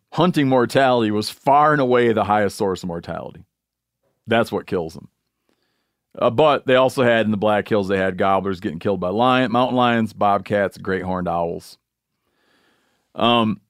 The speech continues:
goes on to say, "Whenever I couldn't locate a radio collar, and it wasn't reported,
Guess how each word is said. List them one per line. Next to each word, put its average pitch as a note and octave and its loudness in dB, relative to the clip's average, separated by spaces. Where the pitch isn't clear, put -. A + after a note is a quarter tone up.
goes A2 2
on B2 4
to A#2 -4
say, G#2 0
"Whenever E3 2
I D#3 2
couldn't G3+ 0
locate D#3+ 2
a G#2 0
radio G2+ 0
collar, G2 -2
and G#2 0
it G2 -2
wasn't A#2+ 2
reported, A#2+ -2